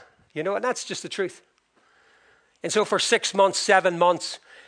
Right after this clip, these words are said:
I've been reading up on it. I've been thinking about it. I've been trying to let this thought drop into my heart. And you know something? I, I'm, I'm nearly afraid of being over too f-, familiar, okay? I'm nearly afraid of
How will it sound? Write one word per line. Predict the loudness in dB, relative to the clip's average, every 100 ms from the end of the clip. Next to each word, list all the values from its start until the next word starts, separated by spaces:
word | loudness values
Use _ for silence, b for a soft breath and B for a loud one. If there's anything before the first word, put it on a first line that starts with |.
| b -4
I've | -2 0
been | 0 0 -6 -4
reading | -4 0 0 0
up | 2 2
on | 4
it. | 2
I've | 0 -6
been | -12
thinking | -2 0 0 0
about | 0 2 0 0
it. | -4
I've | -8 -10
been | -12 -12 B B B
trying | 0 4 4 4
to |
let | 2 2 0
this | -2 -2
thought | 0 0 0
drop | 0 0 0
into | -4 -4
my | -4 -2
heart. | 2 2 2 -4 B B B B -2
And | 0 0
you | 2
know | 2
something? | 4 4 4 2 0 -2
I, | -4
I'm, | 2 2 2 0
I'm | 0 2
nearly | 2 4
afraid | 2 2 2 2
of | 2
being | 0 0
over | 0 -2
too | -4 -6
f-, | -6 -6 -6
familiar, | -4 -6 -8 -14 _ -6
okay? | -2 2 2
I'm | 2
nearly | 0 2
afraid | 0 0 0 2
of | 0